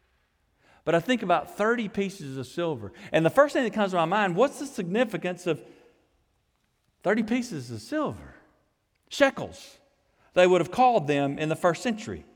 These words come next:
There's a lot of, uh, research that has been done, but nobody can claim the, the gnosis, the knowledge of it, because we don't understand exactly why there were thirty pieces of silver. People have tried to say,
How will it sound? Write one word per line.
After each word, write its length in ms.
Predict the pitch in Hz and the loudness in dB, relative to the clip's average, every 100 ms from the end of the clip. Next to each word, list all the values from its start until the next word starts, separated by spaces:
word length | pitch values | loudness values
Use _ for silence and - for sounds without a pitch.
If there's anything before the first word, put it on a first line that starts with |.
| _ _ _ _ _ _ _ _ _ _ _ _ _ _ _ - | _ _ _ _ _ _ _ _ _ _ _ _ _ _ _ 2
There's 160 | 220 | 4
a 40 | 185 | 6
lot 280 | 185 214 | 6 6
of, 220 | 190 160 147 | 4 0 2
uh, 360 | 147 135 127 - - - _ _ | 4 4 0 -6 -16 -20 _ _
research 540 | 147 214 - - 160 - | 0 2 0 -2 -2 -2
that 140 | 156 | -6
has 100 | 139 | -4
been 240 | 151 143 | -2 -2
done, 400 | 135 139 185 214 - - - _ _ _ _ _ _ | 0 0 0 -4 -8 -18 -20 _ _ _ _ _ _
but 140 | - 196 | -2 4
nobody 340 | 196 190 170 | 6 6 4
can 180 | 165 147 | 2 -2
claim 440 | - 175 170 165 | 2 2 2 2
the, 200 | 139 135 - - - - _ _ - - _ _ _ _ _ _ _ _ _ _ _ | 4 2 2 -12 -20 -20 _ _ -20 -20 _ _ _ _ _ _ _ _ _ _ _
the 140 | 123 156 | 0 2
gnosis, 640 | 156 156 175 160 123 120 | 4 4 4 4 -2 -2
the 140 | 147 | 2
knowledge 680 | 147 147 120 101 107 98 - - | 4 6 6 4 -2 -4 -12 -6
of 200 | 113 101 | -4 -2
it, 220 | 147 - - - - - _ _ _ | -4 -6 -20 -20 -20 -20 _ _ _
because 280 | 131 131 139 | -10 -6 -4
we 100 | 147 | -2
don't 160 | 143 127 | -2 -2
understand 340 | 120 117 120 | -4 -4 -6
exactly 440 | 104 110 117 110 104 | -6 -6 -6 -6 -8
why 180 | 104 | -8
there 120 | 101 98 | -8 -10
were 100 | 104 | -8
thirty 260 | 107 101 | -6 -8
pieces 320 | 95 104 - | -10 -14 -12
of 140 | 101 95 | -14 -10
silver. 240 | 113 110 | -8 -6
People 260 | 123 131 120 | -6 -4 -6
have 80 | 107 | -4
tried 220 | 120 117 | -4 -4
to 60 | 107 | -4
say, 280 | 135 120 | -2 -4